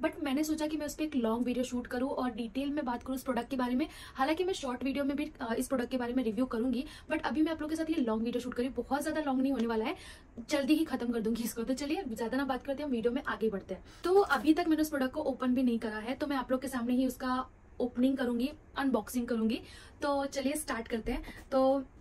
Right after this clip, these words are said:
मैंने यहाँ पे अभी कुछ करा हुआ नहीं है, बहुत पूरा फेस मेरा एकदम से क्लीन है, कुछ भी नहीं करा है, मतलब एकदम क्लीन है, because ये आज की वीडियो इसी टॉपिक पे है। तो चलिए स्टार्ट करते हैं।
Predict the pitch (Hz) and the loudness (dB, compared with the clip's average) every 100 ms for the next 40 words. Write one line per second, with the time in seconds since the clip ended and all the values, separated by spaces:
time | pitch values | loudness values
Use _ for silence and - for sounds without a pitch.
0 | - - - - - - - 254 269 247 | -20 -20 -20 -20 -20 -8 2 4 4 4
1 | 254 254 247 - - 226 233 240 247 233 | 0 0 -4 -4 -2 2 2 2 2 4
2 | 233 262 214 220 262 - 262 262 - 254 | 2 0 0 4 4 4 2 2 2 0
3 | 254 254 247 226 254 277 - 277 262 277 | 2 2 0 0 -2 -4 -4 2 4 4
4 | 269 - - - - - 339 - 339 294 | 0 -4 -16 -20 -20 -6 -6 -2 0 0
5 | 254 220 208 220 277 - 247 311 320 294 | 0 -2 -2 -2 -2 -2 0 2 2 0
6 | 285 302 254 277 277 240 254 277 240 233 | 0 0 0 0 -2 -2 -2 0 -2 -4
7 | - 269 247 233 269 - - 262 294 262 | -6 -4 0 0 -2 -6 -8 -6 -4 -4
8 | 220 240 - 240 233 - - - - - | -2 -4 -2 -2 -2 -6 -14 -20 -20 -2
9 | 262 262 254 - 277 262 294 - - 220 | 4 4 4 0 0 2 0 -4 -4 -4
10 | 220 - 233 254 285 | -4 -4 -2 0 0